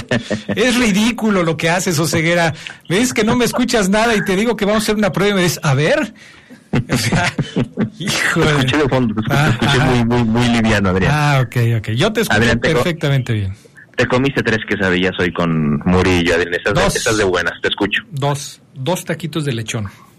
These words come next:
Speaker 1: A mí me gustan los taquitos de lechón.
Speaker 2: Muy
Speaker 1: Ahí
Speaker 2: bien.
Speaker 1: salu-, tuve la oportunidad de saludar, ahorita le estoy platicando al, al Fafo Luna que tuve la oportunidad de platicar a un árbitro de los partidos del Barril,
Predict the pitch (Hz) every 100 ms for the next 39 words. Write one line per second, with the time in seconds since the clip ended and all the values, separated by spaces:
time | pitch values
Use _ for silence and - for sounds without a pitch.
0 | - 131 151 151 131 - 120 104 104 107
1 | 107 98 90 90 95 - - - - -
2 | - - - - - - - 90 170 -
3 | 156 170 175 - 180 180 151 143 143 156
4 | 170 147 143 160 160 165 143 139 156 156
5 | 131 123 139 143 120 107 107 117 110 135
6 | 135 131 139 123 107 131 135 120 101 104
7 | 117 117 127 120 107 107 120 123 117 123
8 | 120 110 101 - 139 139 131 117 107 104
9 | 101 - 113 113 135 135 117 113 117 135
10 | 165 214 -